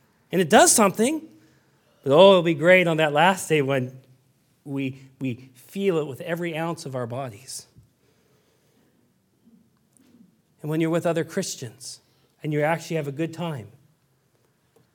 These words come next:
you're getting just a taste of that eternal fellowship.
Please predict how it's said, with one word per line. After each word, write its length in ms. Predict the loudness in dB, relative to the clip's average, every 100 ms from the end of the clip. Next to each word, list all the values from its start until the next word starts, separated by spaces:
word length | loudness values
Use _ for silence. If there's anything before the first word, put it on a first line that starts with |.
| _
you're 100 | -8
getting 320 | -4 -4 -4
just 180 | -8 -12 -16
a 20 |
taste 760 | -20 -12 -8 -8 -12 -20 -20 _ _ _ _ _ _ _ _ _ _ -20 _ _ _ _ _ _ -10
of 100 | 0
that 140 | 2
eternal 380 | 0 -4 -6 -6
fellowship. 520 | -4 -4 -6 -10 -16